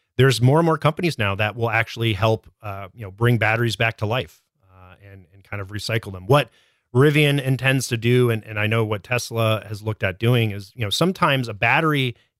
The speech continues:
reaches its life end for a vehicle, but it still has a lot of capability in this, in another market, say for, like, energy storage, uh, or, like, batteries for your home. And that's typically the, the life cycle. Batteries will start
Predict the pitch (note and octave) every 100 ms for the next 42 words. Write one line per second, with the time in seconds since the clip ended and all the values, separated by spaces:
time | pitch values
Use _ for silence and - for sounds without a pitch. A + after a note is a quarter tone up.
0 | _ B2 D3 D#3 C#3 - B2 - A#2 A2+
1 | B2 - A2+ G#2+ G#2 - A2+ G2+ F#2+ A3
2 | F#3+ A2 F#2+ - A#2 A#2+ - G3 F#3 -
3 | E3+ A#2 F#2+ - G#2 A2 C3+ C3 A#2 -
4 | B2 A#2+ F#2+ A#2+ C3 G#2+ G2 F#2 - _
5 | _ _ _ D3 C3+ A#2+ A2 - - A#2+
6 | A2+ C3 A#2 G#2 A2 C3 A#2+ F#2 D#2+ -
7 | A2+ G#2+ - G#2+ G2+ G2 G2+ - A#2 A#2
8 | G#2+ G2+ - G#2+ G#2+ D#3+ E3 - - G2
9 | F#2 E2 F#2+ F#2+ F#2+ F#2 F#2+ - G#2 G#2+
10 | A2 G#2+ A2 G2+ F#2 G2+ A2 F3+ - _
11 | _ _ _ B2+ C3+ C3+ - G#3 F#3+ C3+
12 | G#2+ G#2 A#2 A2 G#2 A2 G#2+ A#2 - G#2+
13 | G2+ F#2+ F2+ A#2+ A#2+ B2 A2+ G2+ - -
14 | D3 C3+